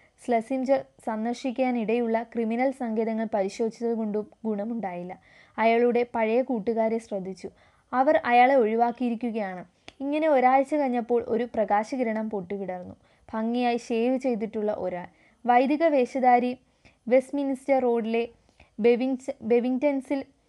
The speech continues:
ഒരു മാല പണയം വെച്ചിരിക്കുന്നു. വെള്ളിയിൽ തീർത്ത വെട്ടിത്തിളങ്ങുന്ന ഒന്നാണത്. പേരും മേൽവിലാസവും കൃത്രിമമാണ്.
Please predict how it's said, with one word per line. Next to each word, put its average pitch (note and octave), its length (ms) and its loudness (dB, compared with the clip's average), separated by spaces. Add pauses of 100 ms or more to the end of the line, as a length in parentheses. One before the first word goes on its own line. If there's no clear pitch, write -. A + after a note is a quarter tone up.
(380)
ഒരു C4 120 2
മാല B3 400 2
പണയം A3 360 0
വെച്ചിരിക്കുന്നു. F#3+ 540 -8 (400)
വെള്ളിയിൽ B3 540 0
തീർത്ത A#3 420 -2
വെട്ടിത്തിളങ്ങുന്ന A3+ 720 -2
ഒന്നാണത്. F3+ 480 -10 (300)
പേരും A3+ 300 -2
മേൽവിലാസവും A3+ 720 -2
കൃത്രിമമാണ്. G3+ 720 -8